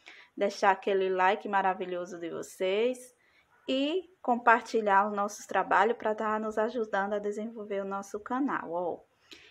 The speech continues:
Ele é todo feito de, de bicos, então é o nosso segredo. Esse foi um chapéu que eu criei,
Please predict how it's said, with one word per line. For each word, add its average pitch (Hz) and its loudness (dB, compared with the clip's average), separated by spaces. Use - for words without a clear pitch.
Ele 202 2
é 196 4
todo 277 2
feito 208 0
de, 202 -4
de 214 -2
bicos, 202 -4
então 233 2
é 220 4
o 226 2
nosso 214 2
segredo. 226 0
Esse 262 4
foi 233 2
um 247 -2
chapéu 220 4
que 226 -6
eu 214 4
criei, 214 0